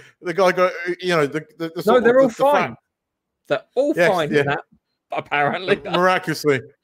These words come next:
Speaker 1: But, um, there is a, there is a final interesting fact around this. Um, and it all evolves around
Speaker 2: Oh,
Speaker 1: the
Speaker 2: shit,
Speaker 1: fact
Speaker 2: I've just
Speaker 1: that the V X gas is kept in, in the glass balls, because that's absolute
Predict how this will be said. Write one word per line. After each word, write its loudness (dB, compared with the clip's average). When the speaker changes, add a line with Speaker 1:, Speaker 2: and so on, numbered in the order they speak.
Speaker 1:
But, -2
um, 0
there 4
is -4
a, 4
there 4
is 0
a -2
final 0
interesting -6
fact -2
around -8
this. -18
Um, -4
and 0
it -2
all 2
evolves 0
around 0
Speaker 2:
Oh, 4
Speaker 1:
the -2
Speaker 2:
shit, -10
Speaker 1:
fact -2
Speaker 2:
I've -8
just -4
Speaker 1:
that -8
the 0
V 4
X 0
gas 0
is -4
kept 0
in, -6
in -2
the 0
glass 0
balls, -2
because -12
that's -10
absolute -6